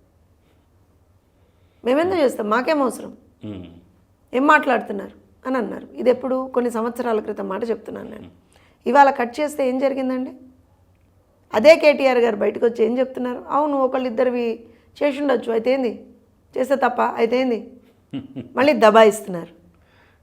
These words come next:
Speaker 1: అంటే
Speaker 2: Hmm.
Speaker 1: ఎందుకంటున్నా అంటే, see, నిప్పులేంత పొగైతే రాదు కదా,
Speaker 2: Hmm.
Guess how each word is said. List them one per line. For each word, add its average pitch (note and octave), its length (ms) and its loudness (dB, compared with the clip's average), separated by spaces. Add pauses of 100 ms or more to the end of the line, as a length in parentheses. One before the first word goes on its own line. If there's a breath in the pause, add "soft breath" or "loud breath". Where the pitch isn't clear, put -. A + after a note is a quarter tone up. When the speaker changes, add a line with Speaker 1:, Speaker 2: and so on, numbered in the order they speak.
Speaker 1:
అంటే - 100 0
Speaker 2:
Hmm. - 100 0
Speaker 1:
ఎందుకంటున్నా D4 600 2
అంటే, A3 380 -2
see, G#3 260 -6 (460 loud breath)
నిప్పులేంత D#4 480 2
పొగైతే D4 280 6
రాదు B3+ 220 4
కదా, B3 240 -2
Speaker 2:
Hmm. - 460 -16